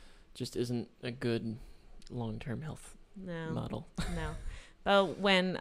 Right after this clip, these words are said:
Speaker 2: <laughs> we have a whole bunch of people walking around with, like, brain disease and injury in, like, thirty years from all of us millennials,
Speaker 1: Yeah.
Speaker 2: uh, then people might think more carefully about it.
Speaker 1: Well, you know,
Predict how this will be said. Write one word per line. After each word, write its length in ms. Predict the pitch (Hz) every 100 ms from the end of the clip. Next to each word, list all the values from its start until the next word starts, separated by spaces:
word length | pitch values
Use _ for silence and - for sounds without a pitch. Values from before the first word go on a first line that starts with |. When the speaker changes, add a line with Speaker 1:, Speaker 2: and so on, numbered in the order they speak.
| 214
Speaker 2:
<laughs> 160 | 214 -
we 80 | 226
have 120 | 175
a 60 | 196
whole 160 | 190
bunch 200 | 185 190
of 60 | 190
people 240 | 196 175 160
walking 300 | 160 165 165
around 400 | 160 156 156 160
with, 140 | 160
like, 240 | 156 160
brain 540 | 156 160 165 165 156 147 - _ 156 - - -
disease 520 | 165 147 160 156 156
and 120 | 160
injury 480 | 160 160 156 151 156
in, 120 | 165
like, 240 | 156 151 - - - - -
thirty 460 | - - 220 202 185
years 840 | 170 175 196 185 160 160 170 -
from 240 | - 160 156
all 160 | 156
of 80 | 156
us 180 | 156 -
millennials, 800 | 156 156 160 147 151 156 175 -
Speaker 1:
Yeah. 360 | 135 127 123 123 - - -
Speaker 2:
uh, 340 | 151 147 160 175 - - - - - -
then 120 | 226
people 280 | 233 233 180
might 340 | 170 156 151 - - 175 - - - -
think 260 | 160 156
more 180 | - 76
carefully 480 | - - - - 76
about 280 | 165 170 175
it. 140 | 185 - - -
Speaker 1:
Well, 280 | 160 - - - - - -
you 100 | 165
know, 160 | 156